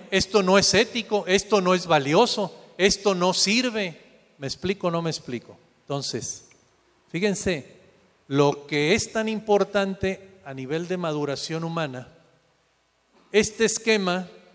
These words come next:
esto estamos hablando de la madurez psicológica,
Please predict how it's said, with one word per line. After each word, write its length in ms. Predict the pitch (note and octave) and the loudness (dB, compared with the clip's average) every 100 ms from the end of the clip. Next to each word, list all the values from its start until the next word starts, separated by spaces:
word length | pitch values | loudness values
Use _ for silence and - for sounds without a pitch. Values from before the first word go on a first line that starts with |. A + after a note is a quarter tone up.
| _ _ _ _ _ _ _ _ | _ _ _ _ _ _ _ _
esto 420 | C#3 - F#3+ F#3+ | -16 -8 -4 -4
estamos 440 | F#3+ - D#3+ E3+ D#3+ | -6 -8 -6 -4 -4
hablando 360 | D3 E3 E3+ | -4 -4 -2
de 100 | D#3+ | -2
la 120 | C3+ | -2
madurez 500 | B2 B2 A#2 A#2+ C#3 | -4 -6 -4 -2 -2
psicológica, 640 | - C#3+ - A#2+ E3 - | -4 -10 -8 -6 -6 -8